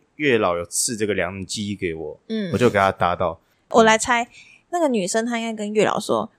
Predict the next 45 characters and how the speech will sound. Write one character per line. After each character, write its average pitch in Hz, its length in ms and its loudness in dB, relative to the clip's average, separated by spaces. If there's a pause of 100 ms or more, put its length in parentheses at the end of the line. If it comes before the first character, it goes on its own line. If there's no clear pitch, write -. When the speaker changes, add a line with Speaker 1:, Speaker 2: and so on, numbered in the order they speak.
Speaker 2:
：“我 208 120 2
想 214 280 0
要 262 80 0
一 233 100 0
个 135 600 2 (500)
长 180 180 2
得 202 100 2
不 208 160 -2
差， 233 520 -2 (480)
但 285 180 0
是 277 320 0
很 196 240 0
幽 214 220 8
默， 226 420 6 (400)
然 185 220 0
后 196 1040 6 (1000)
年 240 220 0
纪 381 140 6
跟 285 160 4
我 233 80 8
差 262 200 8
不 240 120 6
多。” 226 340 4 (240)
然 226 140 2
后 247 60 4
可 285 100 0
能 196 100 2
就 196 140 0
中 - 180 2
了。 - 220 -12 (280)
Speaker 1:
<laughs> - 380 -20
Speaker 2:
我 220 120 -4
在 269 140 2
想 240 180 0
应 - 100 6
该 190 60 0
是 - 140 -4
这 - 80 -12
样。 269 100 -4
Speaker 1:
<laughs> 320 880 6
所 190 180 6
以 - 140 4
你 135 120 6
月 143 220 10
老， 92 280 4